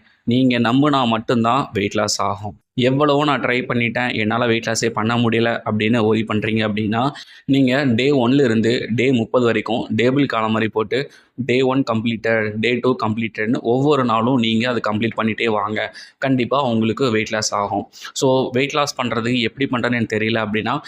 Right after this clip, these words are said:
இந்த வீடியோவோட டிஸ்கிரிப்ஷன்ல லிங்க் கொடுக்குறேன். பிரேக்ஃபாஸ்ட்டுக்கு நம்ம என்ன மாதிரி உணவுகள் எடுத்துக்கலாம், ப்ராப்பர் வீடியோ நான் அதுல அப்லோட் பண்ணியிருக்கேன். இன்டர்மீடியட் ஃபாஸ்டிங் இருக்கலாமா, அது எப்படி இருக்கலாம், பன்னெண்டு மணி நேரம் எனக்கு செட் ஆகுமா,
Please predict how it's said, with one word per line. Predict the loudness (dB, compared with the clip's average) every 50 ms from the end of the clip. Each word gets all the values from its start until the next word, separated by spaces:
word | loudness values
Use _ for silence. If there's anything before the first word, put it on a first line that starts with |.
| -14 -10 -4
இந்த | -2 0 2 2
வீடியோவோட | 2 2 0 2 2 4 4 4 4 2 2 0 0 -2
டிஸ்கிரிப்ஷன்ல | -2 -2 -4 -2 -2 -2 -2 0 0 0 0
லிங்க் | 2 2 0 0 -2 -2 -2
கொடுக்குறேன். | 0 -2 -2 0 -2 -4 -4 -4 -8 -14 -10 -4 -2 0
பிரேக்ஃபாஸ்ட்டுக்கு | 2 2 0 0 0 -2 -2 -2 -2 -4 -4 -2 0 0 0 0
நம்ம | 0 0 0 0
என்ன | 0 0 2
மாதிரி | 2 0 0 0 0
உணவுகள் | 0 0 0 0 0 0 0 -2
எடுத்துக்கலாம், | -2 -4 -6 -6 -4 -4 -2 0
ப்ராப்பர் | 0 0 0 0 0 -2 -2 0
வீடியோ | 0 0 0 0 0 0 0 -2 -4 -6
நான் | -4 -2 -2
அதுல | 0 0 0
அப்லோட் | 0 -2 -4 -6 -6 -4 -2 -2 -2 -2 -2
பண்ணியிருக்கேன். | -4 -2 -2 -2 0 2 2
இன்டர்மீடியட் | 2 2 2 0 0 0 0 -2 -2
ஃபாஸ்டிங் | -4 -4 -2 -2 -2 0 -2
இருக்கலாமா, | -2 -2 -2 -2 0 2 2 2 0 0 -2 -6 -16 -10 _
அது | -2 0 2 2 2
எப்படி | 2 0 0 0 0
இருக்கலாம், | 0 0 0 -2 -2 -2 0 -2 -2 -6 -10 _
பன்னெண்டு | -6 -2 0 2 2 4 4
மணி | 4 2 2
நேரம் | 0 0 0
எனக்கு | 0 0 -2 -2
செட் | -2 -4 -4 -2
ஆகுமா, | -2 0 0 0 0 0 0 0 -2 -6